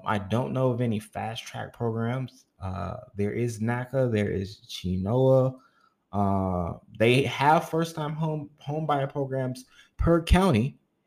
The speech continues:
They do that per county and per state. So Google, um, wherever you stay. So let's, let's example, if you were in Texas, 'cause I heard last six months or so to last year, seen a lot of Black folks move down to Texas.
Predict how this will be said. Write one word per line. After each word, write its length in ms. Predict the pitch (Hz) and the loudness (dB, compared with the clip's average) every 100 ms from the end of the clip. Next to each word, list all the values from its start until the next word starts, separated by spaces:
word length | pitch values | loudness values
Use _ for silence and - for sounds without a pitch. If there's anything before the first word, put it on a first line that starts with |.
| _ - | _ 0
They 120 | 107 | 2
do 200 | 107 143 | 6 8
that 260 | 156 156 151 | 8 8 6
per 260 | - 151 | 4 4
county 560 | 165 170 156 147 156 - - | 4 2 4 2 2 -2 0
and 500 | 127 139 143 143 - | 2 4 2 2 6
per 280 | 143 139 | 6 6
state. 560 | 139 - - 147 110 - | 2 -4 -2 0 -2 -6
So 260 | - 95 - _ _ _ - 104 | -6 -6 -8 _ _ _ -12 -8
Google, 680 | 101 143 147 151 147 143 143 _ _ _ - | -2 0 2 4 4 2 -4 _ _ _ -8
um, 520 | 117 117 110 104 101 | -4 -2 -2 -2 -2
wherever 300 | 110 127 127 | 0 2 2
you 160 | 131 131 | 0 -4
stay. 320 | - 131 123 | 0 0 0
So 160 | 123 113 | 0 2
let's, 260 | 117 117 - | 2 0 -6
let's 260 | 120 - - | -10 -8 -8
example, 640 | 120 104 120 110 95 - _ _ - | -6 -2 0 0 -4 -12 _ _ -8
if 100 | 101 | -2
you 140 | 120 | 0
were 180 | 127 113 | 2 2
in 80 | 107 | 0
Texas, 420 | 135 131 101 87 | 0 -2 -6 -8
'cause 120 | 98 | -6
I 100 | 92 | -6
heard 280 | 104 101 - _ _ _ _ _ - | -4 -4 -6 _ _ _ _ _ -6
last 580 | 107 113 117 113 - - | -2 2 0 -2 -8 -12
six 320 | - 139 - | -8 -8 -6
months 300 | 131 131 123 | -2 -2 -4
or 60 | 117 | -6
so 240 | - 131 | -2 -2
to 120 | 127 | 0
last 320 | 117 123 117 | 2 2 2
year, 280 | 127 123 113 | -4 -4 -4
seen 320 | - - 98 92 | -8 -10 -6 -4
a 60 | |
lot 420 | 92 98 120 131 | -2 2 4 4
of 80 | 120 | 4
Black 240 | 113 110 107 | 0 -2 -2
folks 220 | 107 98 | -6 -6
move 180 | 104 101 | -8 -4
down 200 | 104 98 | -2 -2
to 60 | 98 | -6
Texas. 480 | 107 104 107 104 | -8 -10 -12 -16